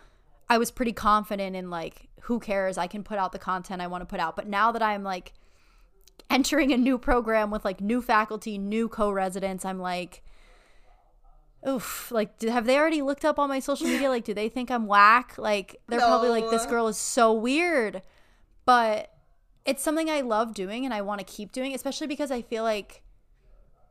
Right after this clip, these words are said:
Speaker 1: I mean, I like watching vlogs of people, like, work week in my life and things like that, people that have other things going on. So I'm like, it would be kinda cool to sort of do that while I'm in residency and working and things like that.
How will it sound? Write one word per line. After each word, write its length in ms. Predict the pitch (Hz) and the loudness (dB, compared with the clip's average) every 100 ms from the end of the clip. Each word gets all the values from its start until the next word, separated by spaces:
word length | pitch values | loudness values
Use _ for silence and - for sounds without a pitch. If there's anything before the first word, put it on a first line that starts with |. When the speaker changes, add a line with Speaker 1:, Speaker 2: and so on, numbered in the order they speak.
| _ | _
Speaker 1:
I 40 | 220 | -6
mean, 420 | 214 196 185 - _ _ - | -6 -6 -10 -16 _ _ -4
I 120 | 220 | -2
like 200 | 247 247 | -2 0
watching 380 | 208 214 220 196 | 0 0 -2 -6
vlogs 400 | 190 180 190 185 | -4 -4 -6 -10
of 140 | 190 | -12
people, 380 | - 190 185 180 | -12 -10 -8 -8
like, 400 | 180 - - - _ _ _ _ _ | -8 -12 -16 -20 _ _ _ _ _
work 340 | 233 202 202 202 | -10 -6 -6 -6
week 180 | 214 214 | -8 -6
in 80 | |
my 140 | 202 196 | -6 -4
life 300 | 190 196 196 | -2 -4 -6
and 100 | 190 | -8
things 220 | 202 196 | -8 -6
like 160 | 202 - | -8 -2
that, 320 | 190 202 - | 2 2 0
people 220 | 240 233 | -4 -2
that 200 | 220 190 | -2 -2
have 300 | - 175 - | 0 2 2
other 240 | 220 226 247 | 0 0 -2
things 300 | 269 277 - | -2 -4 -2
going 260 | 294 294 | -2 0
on. 220 | 302 226 | 0 0
So 140 | 220 247 | -2 -2
I'm 120 | 226 | -2
like, 220 | 226 214 | -2 -4
it 100 | 214 | -6
would 160 | 214 202 | -8 -6
be 80 | 226 | -6
kinda 260 | 240 220 | -4 -4
cool 380 | 220 - 202 208 | -6 -6 -4 -4
to 140 | 208 | -6
sort 240 | 208 208 196 | -8 -6 -6
of 120 | 180 | -6
do 140 | 180 | -6
that 240 | 180 185 185 | -2 -2 0
while 140 | 185 | -2
I'm 120 | 190 | -2
in 120 | 196 196 | -4 -6
residency 500 | 190 190 190 - 196 | -8 -8 -8 -8 -10
and 140 | 185 | -8
working 360 | 185 185 214 214 | -8 -6 -8 -6
and 120 | 208 | -6
things 180 | 240 240 | -6 -4
like 160 | 269 | -4
that. 400 | 285 285 320 - | 0 0 0 -4